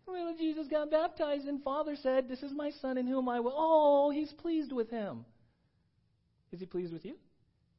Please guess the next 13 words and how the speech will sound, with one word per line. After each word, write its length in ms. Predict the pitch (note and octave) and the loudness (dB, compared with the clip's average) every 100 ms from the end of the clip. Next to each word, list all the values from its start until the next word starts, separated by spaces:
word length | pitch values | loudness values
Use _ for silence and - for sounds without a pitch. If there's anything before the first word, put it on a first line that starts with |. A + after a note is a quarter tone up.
| _ _ _ _ _ _ _ _ _ _ _ _ _ _ - | _ _ _ _ _ _ _ _ _ _ _ _ _ _ -4
Now 220 | A2+ F3 | -2 0
somebody, 280 | - B2 G#2+ | -2 -2 -2
oh. 220 | C3 - E3 - - _ _ _ _ _ _ _ _ _ _ _ _ _ _ _ _ _ _ _ _ _ _ - | -4 -6 -10 -12 -20 _ _ _ _ _ _ _ _ _ _ _ _ _ _ _ _ _ _ _ _ _ _ -2
Is 240 | D#4+ D#4+ - | 0 0 2
Father, 560 | D4 D#4 D#4+ A3+ A3+ C4+ - - E3+ | 4 4 4 4 4 0 -8 -16 -2
good, 320 | C#4+ F#4 D#4 | 2 2 4
good 200 | D4+ C4 | 0 2
Father, 360 | C#4+ D#4 D4 D4+ | 2 2 2 2
pleased 400 | D4+ F#4 F#4 D#4+ | 2 6 6 8
with 140 | E4 C#4 | 2 4
you 180 | A3+ | 2
as 320 | - E4 G4+ | 4 4 4
you 120 | G4 | 4